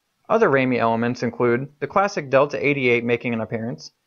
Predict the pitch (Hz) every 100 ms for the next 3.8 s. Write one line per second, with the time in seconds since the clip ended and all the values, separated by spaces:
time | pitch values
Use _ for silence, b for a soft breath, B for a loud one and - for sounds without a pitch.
0 | _ - 233 165 123 120 117 117 135 127
1 | - 123 - - - - 170 135 113 110
2 | 117 123 120 123 135 170 160 139 147 180
3 | 151 143 131 120 120 127 113 110